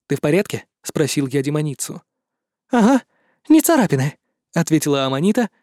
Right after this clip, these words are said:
встала и отряхнулась. «Но я все равно слишком медленно отреагировала. Стала слишком медленная и неуклюжая из-за твоего дивана. Отъела на нем слишком большую жопку. Надо больше тренироваться». Наемница лихо ухмыльнулась, и я с облегчением вздохнул.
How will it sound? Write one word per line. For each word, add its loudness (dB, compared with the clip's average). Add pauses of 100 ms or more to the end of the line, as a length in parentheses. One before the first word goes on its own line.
(100)
встала -4 (140)
и -2
отряхнулась. -6 (600)
«Но 4
я 4
все 2
равно 4
слишком 2
медленно 4
отреагировала. 2 (280)
Стала 0
слишком 0
медленная 4 (140)
и 2
неуклюжая 4
из-за 0
твоего 4
дивана. 2 (380)
Отъела 4
на 4
нем 2
слишком 2
большую 4
жопку. 0 (380)
Надо 2
больше 4
тренироваться». 2 (880)
Наемница 4
лихо 2
ухмыльнулась, 0
и -2
я -2
с -4
облегчением -2
вздохнул. -8